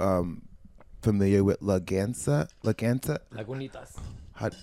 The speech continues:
Speaker 1: how you say it?
Speaker 2: Lagunitas.
Speaker 1: Lagun-, yeah. Um, <laughs>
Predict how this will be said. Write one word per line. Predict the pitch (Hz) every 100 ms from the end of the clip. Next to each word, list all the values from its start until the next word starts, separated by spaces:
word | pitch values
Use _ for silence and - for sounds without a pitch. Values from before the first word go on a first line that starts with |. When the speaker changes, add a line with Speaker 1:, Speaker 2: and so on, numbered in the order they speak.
| - - -
Speaker 1:
how | 127
you | 127
say | - 131
it? | 123 - - 110
Speaker 2:
Lagunitas. | 123 123 113 113 110 - - -
Speaker 1:
Lagun-, | 120 120 120 135 135 - -
yeah. | 113 - - - - - 214
Um, | 127 120 110 104 95
<laughs> | -